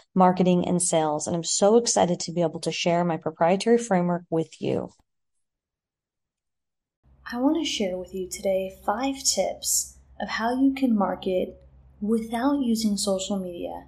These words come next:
as a dietitian. Now, I know you might be thinking,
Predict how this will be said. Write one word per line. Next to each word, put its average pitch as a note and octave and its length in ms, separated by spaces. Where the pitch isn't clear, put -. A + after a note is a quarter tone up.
as F#3+ 140
a F#3 60
dietitian. - 640
Now, G#3 460
I B3+ 220
know B3+ 340
you G3+ 160
might F3+ 260
be F#3 120
thinking, E3+ 680